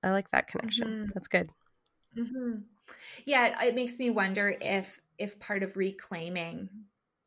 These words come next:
Speaker 2: our sense of self is, is reclaiming, and, and maybe one of the reasons why people are drawn to creativity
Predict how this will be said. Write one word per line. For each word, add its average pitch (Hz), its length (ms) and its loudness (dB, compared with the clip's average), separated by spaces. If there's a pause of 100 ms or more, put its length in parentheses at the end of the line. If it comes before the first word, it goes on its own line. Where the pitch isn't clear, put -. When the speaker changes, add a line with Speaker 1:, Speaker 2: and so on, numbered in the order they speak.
(120)
Speaker 2:
our 190 100 0
sense 185 380 -4
of 180 100 -6
self 190 720 0 (1500)
is, 214 360 4 (600)
is 208 240 4
reclaiming, 185 920 0
and, 190 180 0
and 196 160 4
maybe 196 240 4
one 190 180 0
of 180 80 -4
the 180 120 0
reasons 175 360 -4
why 170 140 -2
people 180 320 -4
are 170 160 0
drawn 180 560 0 (140)
to 190 180 -2
creativity 175 960 -4